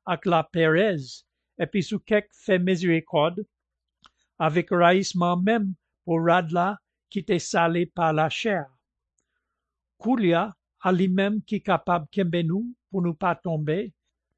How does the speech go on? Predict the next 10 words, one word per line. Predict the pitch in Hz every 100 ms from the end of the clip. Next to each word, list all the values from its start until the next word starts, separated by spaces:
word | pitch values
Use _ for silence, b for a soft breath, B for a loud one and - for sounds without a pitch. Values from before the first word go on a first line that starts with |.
| _ _ _ _ _ _ _
epi | 208 180 208
fè | 185 - 202
nou | 190 -
kanpe | 202 175 196
nan | 170 165
prezans | 190 170 151 170 -
lagwa | 160 160 135 156 151
li | 143 175
san | 170 - 185 170
fòt | - 185 165